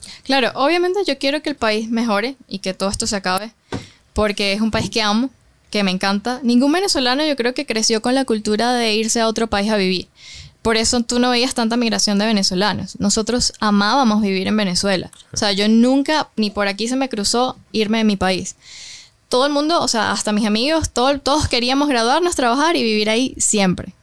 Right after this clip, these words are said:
Porque es un país hermoso, o sea, para mí espectacular en todos los sentidos. Y yo me sentía cómoda ahí. O sea, la mayoría de la, de la gente que emigró es porque no le quedó más alternativa. Simplemente fue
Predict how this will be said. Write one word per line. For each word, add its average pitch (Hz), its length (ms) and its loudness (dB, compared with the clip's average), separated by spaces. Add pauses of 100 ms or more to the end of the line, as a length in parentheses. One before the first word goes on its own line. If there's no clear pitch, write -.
Porque 214 200 -2
es 233 60 4
un 240 60 4
país 262 360 0
hermoso, 220 680 -2 (100)
o - 40 -10
sea, 190 380 -2 (200)
para 202 220 2
mí 294 340 2
espectacular 196 760 -2
en 254 120 -4
todos 214 180 0
los 220 100 -6
sentidos. 180 420 -6 (920)
Y 247 400 2
yo 262 100 0
me 320 80 0
sentía 294 260 0
cómoda 277 280 0
ahí. 277 220 0
O 202 40 -2
sea, 202 280 0
la 202 120 0
mayoría 233 300 0
de 311 80 0
la, 294 120 -4
de 208 240 -2
la 226 80 0
gente 240 240 -2
que - 80 -4
emigró 226 420 0
es 240 100 -2
porque 254 240 -2
no 214 120 0
le 226 120 -2
quedó 220 200 -2
más 220 180 2
alternativa. 220 600 -2 (120)
Simplemente 233 520 -2
fue 262 340 0